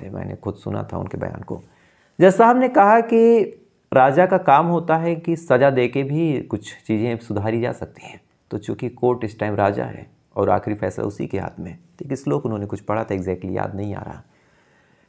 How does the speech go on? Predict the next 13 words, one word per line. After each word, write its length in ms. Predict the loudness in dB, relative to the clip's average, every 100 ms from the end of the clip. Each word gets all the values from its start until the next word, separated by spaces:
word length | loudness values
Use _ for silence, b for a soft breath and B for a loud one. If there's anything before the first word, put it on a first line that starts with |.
| 0
"लिहाजा 580 | 6 6 6 4 4 2
मैं 460 | 0 0 -2 -4
अयूब 440 | -2 0 0 -2 -8
को 160 | -16 -18 _ _ _ _ _ _ _ _ _ _ _ _ 2
तब 260 | 2 2 0
तक 200 | 0 -2 -14
फांसी 340 | -2 -2 -2
पे 140 | -2 0
लटकाने 540 | 0 -2 -2 -4 -4
की 120 | -8
सज़ा 320 | -10 0 2 2
सुनाता 400 | -2 -10 -10
हूँ 100 | -16